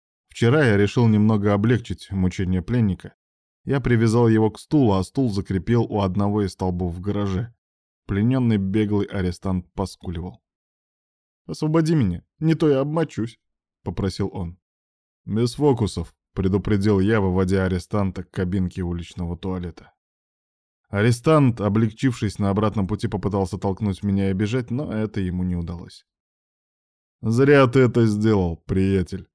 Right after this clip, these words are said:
сказал я. Пришлось перевязать прыткого беглеца по-старому, сомкнув запястье и стопы за спиной. "Скоро за тобой приедут", —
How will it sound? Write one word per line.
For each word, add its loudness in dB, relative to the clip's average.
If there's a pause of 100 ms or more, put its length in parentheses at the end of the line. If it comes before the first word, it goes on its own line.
сказал -8
я. -14 (420)
Пришлось 0
перевязать 2
прыткого 0
беглеца -4
по-старому, -12
сомкнув -4
запястье -6
и -14
стопы -14
за -16
спиной. -18 (1120)
"Скоро 4
за 4
тобой 2
приедут", — 0